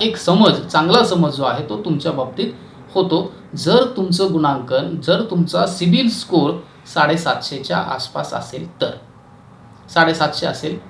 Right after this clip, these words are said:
व्हेरी गुड. त्याच्यावरती असेल, अतिशय चांगला. पण आता तुम्ही म्हणाल की मग सातशे नसेल एखाद्याचा, साडेसातशे नसेल आणि त्याच्या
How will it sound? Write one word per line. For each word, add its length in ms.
व्हेरी 260
गुड. 220
त्याच्यावरती 580
असेल, 320
अतिशय 400
चांगला. 320
पण 180
आता 220
तुम्ही 300
म्हणाल 340
की 80
मग 180
सातशे 600
नसेल 380
एखाद्याचा, 640
साडेसातशे 680
नसेल 360
आणि 180
त्याच्या 320